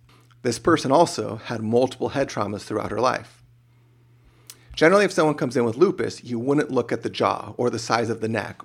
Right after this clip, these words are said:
or ask about head traumas. And even if we saw those things, they wouldn't really mean anything to the patient. And if it doesn't mean anything to the patient, then they can't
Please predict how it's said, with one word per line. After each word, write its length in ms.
or 160
ask 240
about 240
head 160
traumas. 460
And 140
even 220
if 120
we 80
saw 360
those 260
things, 600
they 80
wouldn't 260
really 200
mean 340
anything 360
to 60
the 100
patient. 480
And 140
if 100
it 60
doesn't 260
mean 380
anything 360
to 60
the 100
patient, 520
then 120
they 80
can't 400